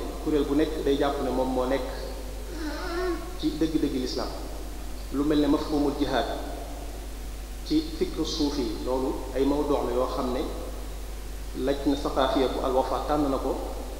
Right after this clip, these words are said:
tànnin woo xam ne du hasard, waaye dafa xool ay tomb yoo xam ne jamono daf koo laaj. Ci wàllu wér-gu-yaram tànn nañ ci ay mawdu',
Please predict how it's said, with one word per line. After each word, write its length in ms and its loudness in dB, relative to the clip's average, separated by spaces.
tànnin 320 8
woo 120 6
xam 200 4
ne 140 4
du 80 0
hasard, 460 4
waaye 200 2
dafa 200 0
xool 240 4
ay 260 4
tomb 280 6
yoo 140 6
xam 160 2
ne 100 2
jamono 240 4
daf 140 0
koo 120 0
laaj. 140 -2
Ci 80 2
wàllu 220 8
wér-gu-yaram 400 4
tànn 240 4
nañ 200 4
ci 160 0
ay 180 4
mawdu', 420 2